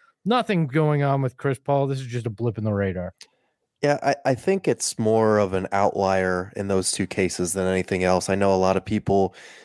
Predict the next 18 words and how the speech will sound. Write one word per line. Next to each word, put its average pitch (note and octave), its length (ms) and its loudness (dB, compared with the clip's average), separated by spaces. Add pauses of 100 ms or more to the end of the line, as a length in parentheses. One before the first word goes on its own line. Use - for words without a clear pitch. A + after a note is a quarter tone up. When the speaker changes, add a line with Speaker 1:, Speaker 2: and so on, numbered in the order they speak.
(160)
Speaker 2:
are G#2+ 100 2
gonna A2+ 220 2
be G#2+ 120 0
quick - 360 -2
to A#2+ 120 -2
jump A2+ 340 0
to, A2+ 280 2
"Oh, B2+ 240 2
he's A#2+ 180 0
thirty-six B2 580 0
years A#2 220 0
old. A#2+ 260 2
We G#2+ 120 0
should A#2 160 -2
have G2+ 80 -2
seen A2+ 220 -2
this G#2 200 -2
coming," G2+ 520 0